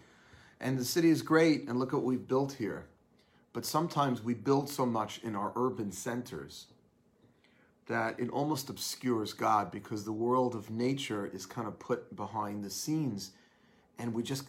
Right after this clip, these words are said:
look at skyscrapers and subways, and we forget about the trees and about the grass and about all the things that God continues to, to, to, to, to thrive, that are reminders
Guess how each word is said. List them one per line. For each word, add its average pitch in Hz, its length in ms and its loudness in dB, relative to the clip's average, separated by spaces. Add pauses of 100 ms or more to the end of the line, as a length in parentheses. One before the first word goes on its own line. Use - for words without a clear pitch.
look 135 240 -2
at 117 160 -4
skyscrapers 110 1080 -2
and 95 140 -10
subways, 95 720 -4 (880)
and 110 120 -8
we 113 80 -6
forget 123 560 0 (960)
about 117 320 -2
the - 80 -14
trees 117 580 -2 (180)
and 104 120 -10
about 104 220 -4
the 95 60 -10
grass 117 640 -2 (280)
and 107 80 -6
about 117 140 0
all 135 180 6
the 160 100 2
things 147 300 -2
that 120 140 -2
God 123 260 2
continues 120 800 -4 (480)
to, 127 400 0 (1200)
to, 120 320 -6
to, 117 140 -10
to, - 220 -12
to 120 100 -6
thrive, 127 640 2 (260)
that 113 120 -4
are 120 140 2
reminders 131 880 0